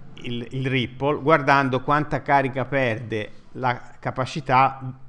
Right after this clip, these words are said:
durante il, il, il, il tempo nel quale il diodo è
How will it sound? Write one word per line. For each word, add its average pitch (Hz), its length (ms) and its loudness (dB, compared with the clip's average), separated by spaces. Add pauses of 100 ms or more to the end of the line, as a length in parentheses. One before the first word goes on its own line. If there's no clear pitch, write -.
(140)
durante 120 1000 0 (580)
il, 113 240 -6 (140)
il, 110 100 -4
il, 104 840 -4
il 110 180 -10
tempo 127 680 -2 (460)
nel 127 160 -8
quale 120 280 0
il 113 120 -2
diodo 104 580 -6
è 104 240 -12